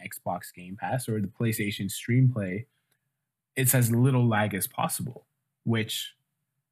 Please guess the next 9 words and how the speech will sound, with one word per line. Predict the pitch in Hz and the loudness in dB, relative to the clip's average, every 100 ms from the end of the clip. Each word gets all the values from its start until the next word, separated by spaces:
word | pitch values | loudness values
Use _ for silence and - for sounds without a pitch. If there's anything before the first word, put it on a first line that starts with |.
| _ - | _ -2
I | 123 | 0
think, | 135 156 123 - - _ _ _ _ _ _ _ - | 4 4 2 0 -10 _ _ _ _ _ _ _ -2
I | 123 | 0
think | 170 | 4
is | 175 | 4
a | 160 | 6
very | 143 139 | 4 4
interesting | 120 127 123 117 - 110 104 | 2 2 4 2 0 0 0
proposition. | 101 92 95 90 85 - | 0 -2 -4 -6 -8 -10